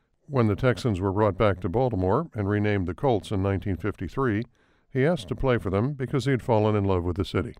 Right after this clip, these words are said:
In nineteen fifty-four, the team hired Weeb Eubank as coach. Eubank took one look at his now three hundred pound lineman and called him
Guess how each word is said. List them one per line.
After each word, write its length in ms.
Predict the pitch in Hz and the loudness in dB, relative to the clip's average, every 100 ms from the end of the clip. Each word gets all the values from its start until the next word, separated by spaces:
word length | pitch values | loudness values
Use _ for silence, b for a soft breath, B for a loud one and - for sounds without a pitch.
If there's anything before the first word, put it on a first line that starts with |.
| - _ _ _ _ _ _ _ - | -20 _ _ _ _ _ _ _ -8
In 100 | 127 | -2
nineteen 360 | 143 160 165 131 | 0 0 -2 -2
fifty-four, 680 | 143 - 104 - 95 104 - | -2 -2 -4 0 2 2 -2
the 80 | 107 | -8
team 300 | - 135 131 | -4 -2 0
hired 320 | 113 113 107 | 2 2 2
Weeb 320 | 92 110 104 95 | 0 0 0 0
Eubank 440 | 107 95 92 85 | 0 0 0 -2
as 120 | 90 | -6
coach. 380 | - 95 - - - _ _ _ _ - | -4 -4 -4 -18 -20 _ _ _ _ -6
Eubank 400 | 98 92 87 85 | -2 -2 -2 -6
took 200 | 98 - | -8 -2
one 220 | 101 90 | 0 0
look 240 | 107 143 | -2 -2
at 80 | 92 | -4
his 160 | 82 78 | -4 0
now 260 | 98 92 | 0 0
three 280 | 85 104 104 | -2 -2 -2
hundred 320 | 95 90 85 | 0 -2 -2
pound 320 | 110 98 85 90 | 0 0 0 0
lineman 400 | 110 92 104 107 | 2 0 0 -2
and 120 | 101 | 0
called 280 | 127 113 131 | 0 2 0
him 180 | 131 | -2